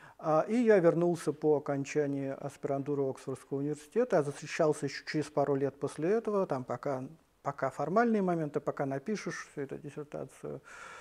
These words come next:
и уже, э, вернулся в родную Кунсткамеру и здесь же защищал параллельно диссертацию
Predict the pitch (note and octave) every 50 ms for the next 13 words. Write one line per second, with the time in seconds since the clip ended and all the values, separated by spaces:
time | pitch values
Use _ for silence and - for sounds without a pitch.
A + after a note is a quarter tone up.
0 | - - - - _ - D4 G#3 G3 F3 D#3 D#3+ D#3+ D3+ - - D#3 D3+ C#3+ C#3
1 | C#3 C#3+ C#3+ D3 D3+ D3+ D3 D3 C#3 C#3 - - C#3 C3+ C3+ C#3 C#3 C#3+ C#3+ C#3
2 | C#3 C#3+ D3 D3 C#3+ - E3 E3+ D#3+ - - B3 B3+ B3+ B3 A#3+ A#3 A3+ A3 A3
3 | - - A3+ A#3+ A3 F3+ D#3+ F#3 A3+ A3+ F#3+ E3 F3 F3 D#3+ C#3+ C#3+ D3 C#3+ -
4 | D#3 C#3 - - - E3+ E3+ F3 F3 E3+ - - D3+ C#3 C#3 C#3 C#3 D3 D3 C#3+
5 | C#3+ C#3+ C#3+ C#3+ - - _ _ _ _ _ _ _ _ _ _ - _ _ _
6 | - C#3+ C3+ - D3 C#3+ - - C#3+ C3+ - - - - C3+ B2+ C3 B2